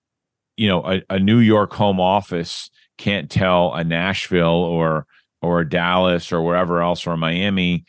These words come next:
how that market should grow differently than another market. Only a manager in that marketplace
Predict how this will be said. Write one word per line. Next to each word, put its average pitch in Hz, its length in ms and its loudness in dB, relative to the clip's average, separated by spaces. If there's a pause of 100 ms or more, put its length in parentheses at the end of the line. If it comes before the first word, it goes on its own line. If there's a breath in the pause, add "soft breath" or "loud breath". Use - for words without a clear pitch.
(140 soft breath)
how 101 200 -2
that 98 260 0
market 95 380 -2
should 92 180 -2
grow 90 220 2
differently 92 540 -2
than 98 180 0
another 117 300 2
market. 73 340 -6 (640)
Only 113 200 4
a 127 60 4
manager 98 640 0 (240)
in 95 160 -2
that 107 220 -2 (140)
marketplace 95 960 -2